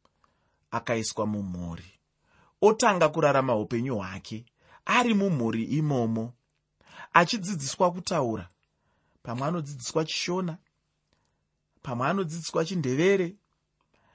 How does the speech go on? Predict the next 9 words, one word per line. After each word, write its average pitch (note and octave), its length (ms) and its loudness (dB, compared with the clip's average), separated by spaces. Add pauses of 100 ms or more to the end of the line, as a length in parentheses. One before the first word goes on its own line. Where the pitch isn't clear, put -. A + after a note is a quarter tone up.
(220)
pamwe B2+ 240 -2
anodzidziswa F#3 600 2
Chitonga, G3+ 640 2 (800)
pamwe C#3 260 4
anodzidziswa G3 680 2
Chivemba, G#3+ 580 6 (760)
pamwe B2+ 260 2
anodzidziswa G3+ 580 2
Chinyanja, G#3+ 640 4